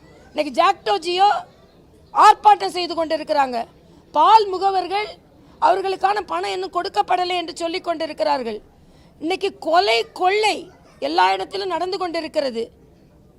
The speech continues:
என்கவுண்டர் நடத்த வேண்டிய சூழ்நிலையில் இன்னைக்கு தமிழகம் இருந்து கொண்டிருக்கிறது.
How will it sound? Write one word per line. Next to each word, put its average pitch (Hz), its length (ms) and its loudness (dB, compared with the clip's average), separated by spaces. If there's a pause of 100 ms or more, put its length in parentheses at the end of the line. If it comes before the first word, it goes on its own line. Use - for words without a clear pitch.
(360)
என்கவுண்டர் 392 600 0
நடத்த 349 300 -8
வேண்டிய 330 260 -8
சூழ்நிலையில் 392 600 -4
இன்னைக்கு 339 340 -8
தமிழகம் 359 440 -4
இருந்து 359 260 -6
கொண்டிருக்கிறது. 294 720 -6